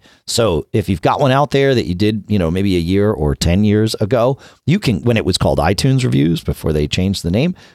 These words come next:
go ahead and update it. Uh, and we've got a link for you that will get you as close as I can. You go to mac geek gab dot com slash reviews, and then that will get you as close as we can link you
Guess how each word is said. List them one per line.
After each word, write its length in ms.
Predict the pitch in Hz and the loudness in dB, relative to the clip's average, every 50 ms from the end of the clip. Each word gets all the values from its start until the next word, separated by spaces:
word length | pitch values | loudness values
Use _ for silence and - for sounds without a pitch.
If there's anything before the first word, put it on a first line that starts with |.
| _ _ - | _ _ 0
go 80 | 185 202 | 2 2
ahead 160 | 214 247 214 | 2 2 2
and 40 | 214 226 | 0 0
update 220 | - - 107 85 - | 0 -2 -2 -2 -2
it. 180 | - - _ _ - | -6 -8 _ _ -4
Uh, 280 | 117 104 101 98 92 87 - - | -2 0 0 0 -2 -2 -2 -2
and 140 | 135 127 127 | 0 2 2
we've 160 | 151 175 165 | 2 2 2
got 140 | 202 185 175 | 2 2 2
a 40 | |
link 220 | 170 175 202 208 - | 2 2 0 0 -2
for 220 | - - 160 165 | 0 0 2 2
you 100 | 165 160 | 2 2
that 120 | 139 135 117 | 0 0 0
will 60 | 127 | 0
get 160 | 120 - - | -2 -2 0
you 100 | 147 147 | 0 0
as 100 | 127 117 | 0 0
close 340 | - - - 220 254 - - | -2 -2 0 0 0 0 -2
as 100 | 175 143 | -2 -2
I 100 | 135 117 | -2 -2
can. 440 | 117 - 147 156 160 170 175 175 165 - - - - _ _ _ - | -2 0 0 0 2 2 0 0 -2 -6 -10 -18 -20 _ _ _ -6
You 120 | - 117 | -4 0
go 120 | 110 147 143 | 0 2 2
to 120 | 135 123 | 2 2
mac 280 | 110 113 123 139 139 - | 2 2 0 0 -2 -2
geek 160 | - 151 135 | -4 -4 -2
gab 200 | - 151 131 123 | 0 -2 0 0
dot 220 | 123 127 104 - - | 0 -2 -2 -4 -6
com 520 | - - 139 127 123 123 123 123 127 110 - - - _ _ _ - | -6 -2 -2 0 2 2 2 2 0 -2 -4 -6 -14 _ _ _ -10
slash 760 | - - - - 120 117 120 113 107 107 107 101 - - - - | -6 -6 -4 -4 -2 -2 0 0 0 0 0 -2 -2 -6 -8 -8
reviews, 1080 | 104 95 98 101 101 87 76 95 113 120 131 139 156 175 190 208 226 214 - - - _ _ _ _ _ _ _ _ _ - | -4 -2 0 0 0 0 0 0 0 2 2 2 2 2 2 0 0 -2 -4 -6 -8 _ _ _ _ _ _ _ _ _ -2
and 160 | 120 123 120 | 0 2 2
then 140 | 123 123 117 | 2 2 2
that 220 | 117 127 139 - | 2 2 2 2
will 120 | 147 143 131 | 0 0 0
get 260 | 117 143 139 - - | 0 0 0 0 0
you 240 | 127 131 127 117 110 | 0 2 2 2 2
as 120 | 107 - | 0 0
close 300 | - - 202 226 208 - | 0 0 0 2 2 0
as 140 | 196 - - | -2 -2 0
we 100 | 175 170 | 0 0
can 180 | - 143 135 | 0 0 2
link 340 | 123 120 135 151 156 - - | 2 2 2 0 0 -2 -2
you 320 | 107 101 92 80 82 87 | 0 0 2 2 0 -2